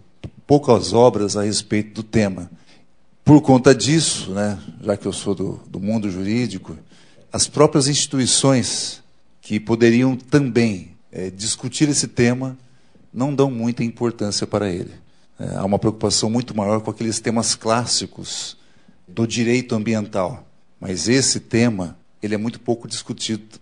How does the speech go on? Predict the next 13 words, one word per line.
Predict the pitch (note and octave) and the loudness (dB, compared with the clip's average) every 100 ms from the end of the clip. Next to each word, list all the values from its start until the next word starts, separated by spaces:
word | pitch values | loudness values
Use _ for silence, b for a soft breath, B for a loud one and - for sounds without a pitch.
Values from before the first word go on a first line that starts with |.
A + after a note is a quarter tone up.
| - | -20
na | - G2+ A#2 | -10 -2 0
es-, | A#2 - - | 0 -2 -4
na, | A2 F#2 | -6 -4
na | A2 | -2
área | A2+ A2+ G#2+ | 0 0 -2
jurídica. | F2 F2+ F2 F#2 - - b b b b b - | -4 -8 -10 -12 -16 -20 b b b b b -8
E | A2+ | 0
a | G#2+ | 0
gente | C3+ - | 2 4
sabe | D3+ D3 D#3 - - | 4 6 2 0 0
a | |
importância | C3 C#3 C3+ A#2+ - D3 D3+ - - F#2 F2+ - - _ | 0 2 2 2 0 0 0 0 -4 -6 -10 -20 -20 _
desse | A#2 A#2 A2 - G#2+ F#2+ | -2 2 2 0 -2 -4